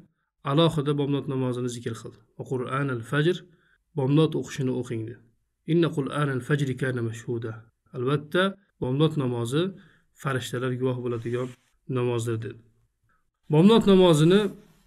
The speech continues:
jamoat bilan birga o'qishlik va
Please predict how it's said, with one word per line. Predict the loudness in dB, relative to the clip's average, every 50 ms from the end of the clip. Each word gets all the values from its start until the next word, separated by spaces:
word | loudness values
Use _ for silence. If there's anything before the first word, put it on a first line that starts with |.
| _ _ _ _ _ _ _ 4
jamoat | 6 8 8 8 8 8 6
bilan | 6 6 6 6 6
birga | 4 4 4 4
o'qishlik | 4 2 0 -2 -2 0 2 2 2 0 -4 -12 -20 -20 _ _ _ _ _ _ _ _ -2
va | 2 4 4